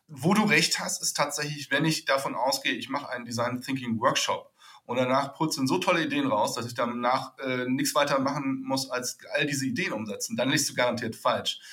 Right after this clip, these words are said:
weil danach muss es eben weitergehen in die Umsetzung. Du hast meist nach dem Design Thinking Workshop hast du ein paar gute Ansätze, du hast gut nachgedacht,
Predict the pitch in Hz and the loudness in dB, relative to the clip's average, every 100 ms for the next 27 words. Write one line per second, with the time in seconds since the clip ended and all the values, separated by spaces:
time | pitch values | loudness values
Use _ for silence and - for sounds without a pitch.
0 | - - 117 123 127 139 135 131 131 117 | -18 -6 4 8 8 6 2 0 -2 2
1 | 113 117 127 113 113 104 101 113 107 - | 4 6 4 0 0 -2 -2 -2 -2 -4
2 | 95 101 110 - 110 123 139 - 120 127 | -6 -2 -2 -2 0 0 0 -2 -6 -6
3 | 117 113 110 135 - 139 135 127 120 117 | -6 -2 0 -2 -4 -4 0 0 2 2
4 | 123 - 135 - - - - 113 117 - | 2 2 0 -4 -16 -16 -4 -2 -2 -2
5 | 113 117 120 123 127 123 110 139 147 147 | -2 0 2 2 0 -2 -2 -2 -4 -2
6 | 156 123 123 113 - 131 123 - 107 131 | -6 -2 -2 -2 -4 -8 -8 -6 -4 -4
7 | - 156 131 131 | -6 -4 0 0